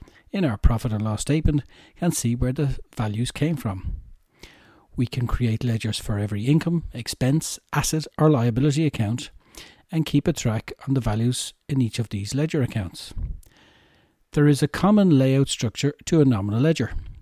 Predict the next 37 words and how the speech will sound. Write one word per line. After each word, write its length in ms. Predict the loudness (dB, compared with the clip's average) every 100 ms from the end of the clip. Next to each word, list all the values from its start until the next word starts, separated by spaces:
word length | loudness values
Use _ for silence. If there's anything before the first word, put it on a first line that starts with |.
| -20 _ -8
It 100 | -4
is 100 | -2
set 240 | 0 0
up 200 | -2 -4 -6
in 80 | -4
a 40 |
standard 540 | -4 -2 -2 -4 -4 -8 -4
T 200 | -2 -2
account 320 | 0 -2 -2
format 500 | -4 -4 -4 -6 -10 -20 -20 -20 -20 _ _
and 160 | 2 6
uses 340 | 6 4 -2
the 140 | -4
debit 400 | -4 0 2 2 0
and 140 | -6 0
credit 340 | 0 0 0
rules. 540 | 0 0 0 -6 -16 -20 _ _ _
Debit 260 | -2 4 4
transactions 680 | 4 0 0 -4 -4 -4
on 100 | -2
the 80 | -2
left-hand 400 | 0 0 0 0
side 260 | 2 0 0
of 100 | -2
the 100 | -2
T 160 | 0
account 400 | 0 2 0 -2 -8 _ _ _ -2
and 140 | 6
credits 460 | 8 8 6 -8 -10 -2
on 100 | 0
the 80 |
right-hand 400 | 4 2 2 0
side 260 | -2 -2 -2
of 100 | -4
the 60 | -8
T 200 | -6 -8
accounts. 520 | -6 -10 -10 -16